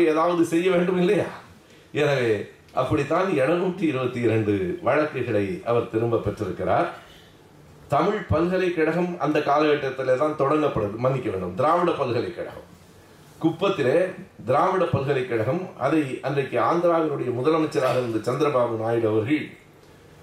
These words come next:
இப்படி திராவிட பல்கலைக்கழகம் என ஒன்றை தொடங்குகிறோம், அதற்கு தமிழக அரசும் நிதி தர வேண்டும் என்று கேட்டபோது தமிழக அரசின் சார்பாக ஐம்பது லட்சம் ரூபாயை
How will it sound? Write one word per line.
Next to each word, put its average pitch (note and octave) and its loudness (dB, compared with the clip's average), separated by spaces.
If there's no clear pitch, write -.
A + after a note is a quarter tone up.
இப்படி E3 2
திராவிட G3 2
பல்கலைக்கழகம் D#3+ 0
என C#3+ 0
ஒன்றை B2 0
தொடங்குகிறோம், C3+ 2
அதற்கு D3 0
தமிழக C#3+ 0
அரசும் D3+ 0
நிதி C#3 0
தர B2+ 2
வேண்டும் C#3 0
என்று A#2 -4
கேட்டபோது A#2 0
தமிழக D#3 2
அரசின் A#2+ -2
சார்பாக C3 0
ஐம்பது D#3+ 2
லட்சம் A#2+ -2
ரூபாயை B2 2